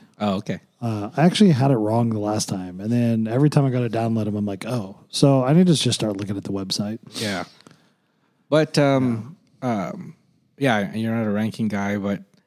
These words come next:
Speaker 2: Not a
Speaker 1: uh,
Speaker 2: ranking
Speaker 1: maybe,
Speaker 2: guy.
Speaker 1: maybe the best, better way to, to, to phrase it is the, the most influential sermon the church has ever heard.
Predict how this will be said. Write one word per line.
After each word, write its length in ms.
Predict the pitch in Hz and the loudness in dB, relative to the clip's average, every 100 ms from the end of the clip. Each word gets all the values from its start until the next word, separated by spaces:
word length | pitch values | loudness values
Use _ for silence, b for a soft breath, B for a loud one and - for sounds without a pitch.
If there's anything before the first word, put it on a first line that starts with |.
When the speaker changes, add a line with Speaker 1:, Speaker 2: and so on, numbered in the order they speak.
| _ - | _ -6
Speaker 2:
Not 120 | 117 | 0
a 40 | |
Speaker 1:
uh, 100 | 113 110 | 2 2
Speaker 2:
ranking 140 | 110 | 4
Speaker 1:
maybe, 220 | 165 185 | 4 4
Speaker 2:
guy. 60 | 175 | 4
Speaker 1:
maybe 200 | 175 175 | 4 4
the 100 | 135 | 4
best, 300 | 123 123 120 | 4 2 0
better 200 | 131 127 | 2 4
way 140 | 120 113 | 4 4
to, 260 | 107 92 - | 2 -2 -4
to, 140 | 107 | -6
to 120 | 92 | -6
phrase 240 | 101 113 104 | -2 0 0
it 80 | 101 | 0
is 160 | 95 B B B - | -2 B B B -2
the, 240 | 117 98 | 0 2
the 120 | 95 | 0
most 320 | 110 123 - - | 0 0 0 -4
influential 880 | 123 117 117 113 110 - 107 104 92 _ _ _ _ | -4 -2 0 0 0 -2 0 -2 -4 _ _ _ _
sermon 640 | - - 123 110 98 92 92 _ | -8 -2 0 2 0 -2 -8 _
the 100 | - | -12
church 400 | 98 - 104 98 | -8 -4 -4 -4
has 220 | - 101 95 | -6 -8 -6
ever 260 | 104 95 | -8 -8
heard. 380 | - 90 76 - | -8 -8 -10 -14